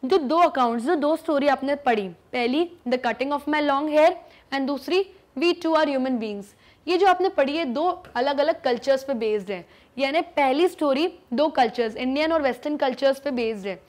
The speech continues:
और दूसरी अनटचेबिलिटी, अपर कास्ट and लोअर कास्ट पे बेस्ड है। इसमें से कोई कॉमनलिटी, कॉमनलिटी यानी कोई दोनों स्टोरीज में कोई ऐसी चीज़ है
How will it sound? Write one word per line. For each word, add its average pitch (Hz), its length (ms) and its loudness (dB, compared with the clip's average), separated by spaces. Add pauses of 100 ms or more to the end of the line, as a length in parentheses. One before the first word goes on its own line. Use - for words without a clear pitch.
(240)
और 302 140 4
दूसरी 311 440 -4 (140)
अनटचेबिलिटी, 262 960 -2
अपर 285 280 0
कास्ट 302 380 0
and 330 120 -2
लोअर 269 260 0
कास्ट 254 300 -2
पे 285 120 -6
बेस्ड 233 360 -4
है। - 160 -10 (600)
इसमें 339 300 0
से 370 140 -4
कोई 370 240 -2
कॉमनलिटी, 269 960 0 (360)
कॉमनलिटी 277 680 0
यानी 262 200 -4
कोई 330 300 -2
दोनों 269 340 -2
स्टोरीज 285 360 -2
में 330 100 -4
कोई 339 140 0
ऐसी 262 280 0
चीज़ 302 360 -4
है 349 240 0